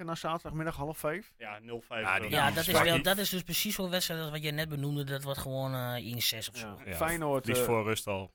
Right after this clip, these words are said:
Speaker 1: Feyenoord Twente.
Speaker 2: Jo.
Speaker 1: Utrecht, Utrecht A Z. En Heerenveen P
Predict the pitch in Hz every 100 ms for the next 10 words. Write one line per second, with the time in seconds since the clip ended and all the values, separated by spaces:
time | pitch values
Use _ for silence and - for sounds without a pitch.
0 | _ - 156 156 127 - 135 143 165 185
1 | - - 269 - - - 190 160 - -
2 | 196 196 135 135 131 151 - _ _ _
3 | _ _ _ _ _ _ 147 139 170 165
4 | 185 175 -